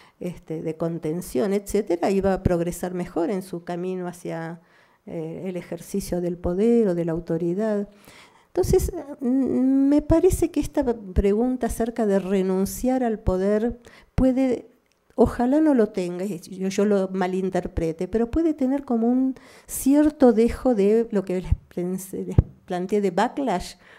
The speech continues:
de reacción y retroceso en cuanto al avance de las mujeres.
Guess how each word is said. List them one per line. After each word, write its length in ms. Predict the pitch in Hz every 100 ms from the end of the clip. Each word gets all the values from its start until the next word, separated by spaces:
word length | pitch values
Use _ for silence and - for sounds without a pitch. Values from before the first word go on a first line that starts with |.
| _
de 220 | 202 196 190
reacción 880 | 196 190 190 - 233 240 247 240 233
y 120 | 208
retroceso 960 | 180 175 170 175 - 240 240 285 226 - - -
en 180 | 196 185
cuanto 280 | 170 175 170
al 80 | 175
avance 440 | 175 185 190 185
de 100 | 180
las 160 | 175 -
mujeres. 600 | 175 - 247 262 233